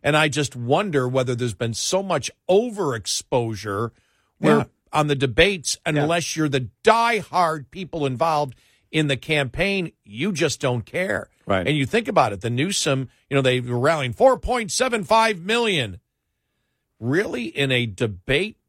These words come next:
Speaker 1: that is so unusual to have that kind of debate where they actually had l-, long time to answer questions back and forth, and they talk over each other.
Speaker 2: Mm-hmm.
Speaker 1: But it was really an interesting de-, it was really an interesting debate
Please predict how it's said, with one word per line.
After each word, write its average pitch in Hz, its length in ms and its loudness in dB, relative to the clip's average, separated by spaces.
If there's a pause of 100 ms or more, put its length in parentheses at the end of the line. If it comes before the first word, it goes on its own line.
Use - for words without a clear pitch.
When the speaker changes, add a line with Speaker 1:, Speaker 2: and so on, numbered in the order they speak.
Speaker 1:
that 120 160 0
is 110 120 -4
so - 480 -2
unusual 139 680 -4
to 117 140 -4
have 131 200 0
that 135 200 -2
kind 139 260 -4
of 101 120 -4
debate 110 520 -4 (420)
where 113 100 -6
they 120 140 2
actually 131 460 0
had 113 240 0
l-, 117 120 -12 (260)
long 143 560 0
time 165 340 -4
to 120 180 -4
answer 131 540 -2 (360)
questions 131 520 0
back 120 300 2
and 110 140 -6
forth, 110 300 -2
and 110 100 0
they 98 100 -2
talk 95 320 -4
over 98 280 -10
each 92 160 -14
other. 107 400 -6
Speaker 2:
Mm-hmm. 90 280 -6 (100)
Speaker 1:
But 127 120 2
it 123 80 0
was 113 200 -4
really 151 420 0
an 139 60 -2
interesting 123 480 -6
de-, 101 160 -4 (120)
it 123 140 -8
was 110 180 -2
really 170 360 0
an 131 60 -4
interesting 123 420 -8
debate 117 420 -2